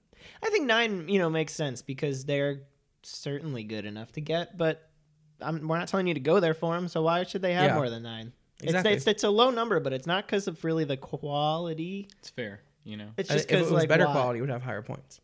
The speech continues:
Speaker 1: Sure, but it's like, I'm not, like, I'm not taking points away for, it, I don't know if this makes sense. I'm not taking points away for quality, but I'm also not giving them points for quality.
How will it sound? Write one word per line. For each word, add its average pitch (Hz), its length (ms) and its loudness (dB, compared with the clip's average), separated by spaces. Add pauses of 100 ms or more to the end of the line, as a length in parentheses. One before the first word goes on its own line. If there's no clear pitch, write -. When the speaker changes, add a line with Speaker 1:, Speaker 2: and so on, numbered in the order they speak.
(360)
Speaker 1:
Sure, 180 340 4
but 143 140 0
it's 135 160 -2
like, 156 180 4
I'm 151 140 -2
not, 185 200 4
like, 185 240 0 (460)
I'm 190 80 -12
not 302 160 -10
taking 277 280 -4
points 214 260 -4
away 147 320 2
for, 151 260 -4 (260)
it, 160 260 -10 (240)
I 190 60 4
don't 196 140 2
know 160 80 -2
if 139 80 -6
this 135 160 -10
makes 113 200 -12
sense. 107 260 -14 (360)
I'm 156 60 -8
not 220 140 0
taking 196 240 -2
points 170 320 -2
away 131 340 2
for 123 440 -2
quality, 127 540 -4 (380)
but 135 120 -2
I'm 135 60 0
also 147 220 0
not 143 300 -2
giving 120 300 -2
them 95 180 -10
points 95 300 -14
for - 120 -18
quality. - 460 -18